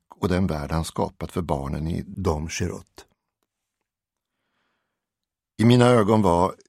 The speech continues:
Janusz Korczak en av de modigaste, fast jag vet att han med kraft skulle ha tagit avstånd från en sån upphöjelse. Jag kunde längta efter att föra roliga och intressanta samtal med Janusz Korczak.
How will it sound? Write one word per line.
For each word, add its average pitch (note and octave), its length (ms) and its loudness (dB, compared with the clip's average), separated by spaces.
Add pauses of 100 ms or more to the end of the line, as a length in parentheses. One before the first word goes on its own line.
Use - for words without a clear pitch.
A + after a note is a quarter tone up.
(140)
Janusz G#2+ 380 2
Korczak - 580 -4 (100)
en F2+ 200 2
av F#2 80 2
de A2 120 0
modigaste, G2 840 -6 (600)
fast G#2+ 180 0
jag G#2 80 2
vet A2+ 240 -4
att A2+ 120 -4
han F#2+ 120 0
med F#2 140 -2
kraft - 320 -8
skulle - 260 -6
ha F#2 60 -2
tagit F#2 320 -4
avstånd G2 640 -4
från E2+ 140 -4
en G2+ 120 -4
sån C#2 180 -8
upphöjelse. F2 760 -10 (1600)
Jag D#2+ 140 -4
kunde E2+ 240 0
längta G#2+ 460 -4
efter F2+ 220 -10
att F#2 240 -6
föra D#2+ 400 -2
roliga F2+ 520 -6
och F#2+ 120 -6
intressanta G2+ 680 -4
samtal E2+ 520 -6
med F2+ 320 -4
Janusz F2 400 -2
Korczak. - 500 -10